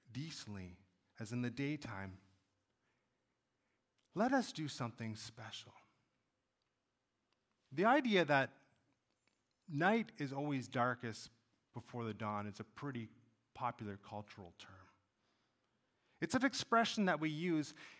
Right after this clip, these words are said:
and I don't know if about you, but when you wake up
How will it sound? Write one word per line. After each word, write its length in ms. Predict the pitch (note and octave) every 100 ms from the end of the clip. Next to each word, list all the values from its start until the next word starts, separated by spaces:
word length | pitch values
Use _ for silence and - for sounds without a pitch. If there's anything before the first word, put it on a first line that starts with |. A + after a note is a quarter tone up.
| - _ _ _ _ _ _ _
and 120 | -
I 60 | B3
don't 100 | D#4
know 120 | C4+
if 100 | F3+
about 320 | E3 D3 E3
you, 280 | D#3 D#3 C#3+
but 180 | B2 C3 - - - _ -
when 160 | F#3
you 100 | A3+
wake 320 | F#3+ A#3 C#4 G3+
up 380 | F3+ - -